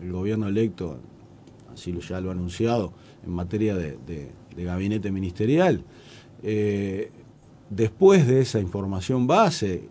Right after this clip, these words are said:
que incluye gran cantidad de información pública, ¿verdad?, que está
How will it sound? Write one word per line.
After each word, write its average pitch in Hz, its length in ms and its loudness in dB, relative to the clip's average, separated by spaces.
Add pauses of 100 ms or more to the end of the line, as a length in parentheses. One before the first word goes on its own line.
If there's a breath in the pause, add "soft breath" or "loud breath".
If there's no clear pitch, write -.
(120)
que 92 100 -8
incluye 101 580 0 (220 loud breath)
gran 156 340 8
cantidad 87 360 0
de 120 40 2
información 90 540 -2
pública, 95 520 4
¿verdad?, 123 300 0
que 104 60 -4
está 95 240 -4